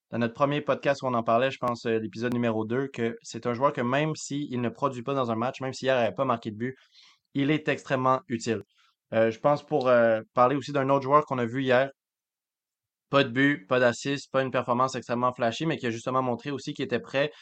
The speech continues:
et qui est très propre dans son exécution, qui force des, euh, revirements de l'autre bord, euh, qui ne fait pas d'erreur, euh, Owen Beck. Moi, c'est un autre joueur que j'ai trouvé que,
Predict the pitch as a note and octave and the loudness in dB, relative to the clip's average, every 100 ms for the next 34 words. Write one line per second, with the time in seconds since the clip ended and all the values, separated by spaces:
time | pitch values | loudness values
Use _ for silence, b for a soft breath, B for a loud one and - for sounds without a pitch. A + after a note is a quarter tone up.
0 | B B A2+ A2+ A#2+ - C#3 - D3 B2+ | B B -8 -4 -4 -2 -4 2 2 2
1 | B2 B2+ A2+ A#2 - - C3+ C3+ - - | -4 -4 -4 -6 -10 -4 -4 -4 -12 -2
2 | C3+ A#2 A#2+ A#2 A#2 A2+ G#2+ G#2 G#2 G#2+ | -2 -2 -4 0 0 0 -2 -4 -4 -4
3 | B2 B2+ B2+ C3 A#2+ A2 A#2 B2+ C3 b | -2 0 0 2 0 2 4 4 0 b
4 | b b G#2+ G2+ B2 A#2 A#2+ D3+ C#3 A#2+ | b b -10 -6 -4 -2 0 4 4 6
5 | C3 C3 A#2+ - G#2+ G2+ C3 B2 A2 A2+ | 4 2 -6 -4 -4 0 2 2 2 0
6 | - b b _ B2 C#3 B2 C3+ B2 C#3+ | -4 b b _ -4 -2 0 0 2 0
7 | C#3+ B2 - A#2+ C3+ C#3 C3 B2 | 0 -8 -6 -6 -6 -4 0 0